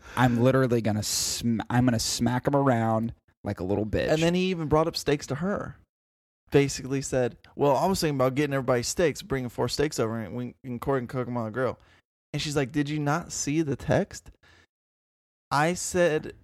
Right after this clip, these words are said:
Speaker 2: if he, what he wanted, and he said tomato hamburgers.
Speaker 1: Yeah.
Speaker 2: And so that's what we're doing." And, and Dad's like, "Well, you know, well, is he cooking 'em? 'Cause, you know,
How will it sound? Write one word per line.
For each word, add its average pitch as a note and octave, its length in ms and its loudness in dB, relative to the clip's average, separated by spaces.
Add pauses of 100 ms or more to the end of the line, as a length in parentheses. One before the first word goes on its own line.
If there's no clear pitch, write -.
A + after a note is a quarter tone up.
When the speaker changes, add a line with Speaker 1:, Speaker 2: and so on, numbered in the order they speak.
(360)
Speaker 2:
if C3 200 -4
he, C#3 160 -4
what C#3 240 2
he C#3+ 80 2
wanted, C#3 500 0
and A2+ 120 -8
he A#2 180 -6
said A2+ 380 -4
tomato A#2 380 -4
hamburgers. G#2+ 880 -6 (200)
Speaker 1:
Yeah. G#2+ 300 -4
Speaker 2:
And B2+ 180 -2
so B2+ 160 -4
that's A#2+ 240 2
what A#2 140 0
we're B2+ 100 2
doing." A#2+ 460 -4 (760)
And, B2+ 320 -6 (160)
and C3+ 100 -8
Dad's D3 200 -4
like, C3 140 -6
"Well, D#3+ 200 0 (800)
you F3+ 140 -2
know, D#3 340 0 (640)
well, D#3 180 6
is C#3+ 100 -2
he F#3 120 -2
cooking G3 380 0
'em? G3+ 220 -4 (120)
'Cause, D3 180 -6
you D#3 160 -2
know, A2+ 340 -8